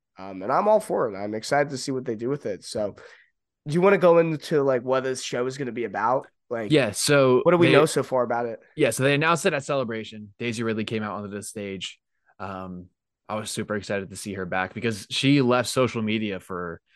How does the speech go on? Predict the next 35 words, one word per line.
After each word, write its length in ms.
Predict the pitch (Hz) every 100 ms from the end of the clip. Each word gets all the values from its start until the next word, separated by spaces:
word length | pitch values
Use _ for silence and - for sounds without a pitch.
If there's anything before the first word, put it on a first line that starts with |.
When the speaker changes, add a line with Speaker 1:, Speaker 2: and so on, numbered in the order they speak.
| _ _ _
Speaker 2:
um, 480 | - 92 87 85 85 - _
I 60 | -
Speaker 1:
They 20 |
Speaker 2:
think 80 | 123
Speaker 1:
did 140 | 156
Speaker 2:
over 80 | 135
Speaker 1:
clap, 160 | 147 127
Speaker 2:
a 80 | 104
Speaker 1:
guys. 220 | 113 104
They 40 | 104
Speaker 2:
year. 180 | 107 98
Speaker 1:
clapped. 400 | 123 110 - - _ -
Yep. 200 | 117 127
Speaker 2:
They 60 | 110
cla-, 260 | 120 110 -
yeah, 180 | 120
they 160 | 98 107
were, 220 | 117 120 -
people 180 | 143 147
were 100 | 139
excited. 440 | 110 113 92 90 - _ _ _ _
Um, 540 | - 95 92 90 87 76 -
I 80 | 101
have 160 | 98
friends 240 | - 95 90
at 80 |
Celebration 460 | 82 90 87 87 95
who 80 | 87
saw 360 | - 82 85
her, 180 | 87 87
and 180 | 85 82
it, 140 | 80 _ -
oh, 140 | 82 -
it 100 | 90
was, 300 | 85 -